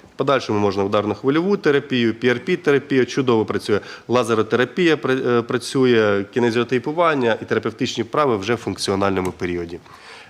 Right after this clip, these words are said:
Ентезопатія зв'язок колінного суглоба, також Tissue Matrix використовуємо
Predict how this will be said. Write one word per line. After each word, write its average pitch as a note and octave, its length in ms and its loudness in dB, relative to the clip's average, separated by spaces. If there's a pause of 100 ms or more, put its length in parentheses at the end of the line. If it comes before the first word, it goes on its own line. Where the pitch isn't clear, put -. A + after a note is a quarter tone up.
Ентезопатія C#3+ 640 0
зв'язок G#2+ 360 0
колінного G#2+ 400 0
суглоба, F#2+ 460 -2
також - 440 -2
Tissue C3+ 400 -4
Matrix F3 380 -2
використовуємо B2 920 2